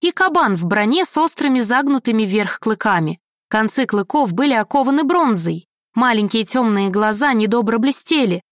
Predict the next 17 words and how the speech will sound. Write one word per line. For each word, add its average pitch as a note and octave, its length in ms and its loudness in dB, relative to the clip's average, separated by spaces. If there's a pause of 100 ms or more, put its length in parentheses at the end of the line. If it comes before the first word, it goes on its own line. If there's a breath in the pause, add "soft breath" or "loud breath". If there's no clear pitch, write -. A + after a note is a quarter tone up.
(140)
Это A#3+ 220 -2
их D4+ 260 0
провидица A3+ 600 -2
показывала C4 640 0
в - 80 -12
туманных C4 540 0
видениях C4+ 600 0
над D#4+ 220 0
озером. F3 520 0 (760)
«Преемники», G#3+ 760 -2 (220)
вспомнил A3 500 -2
Артем. B3+ 460 -2 (340)
Их F4 260 -2
имен D#4 360 2
он B3+ 240 2
не A#3 80 2
запомнил. A3 720 0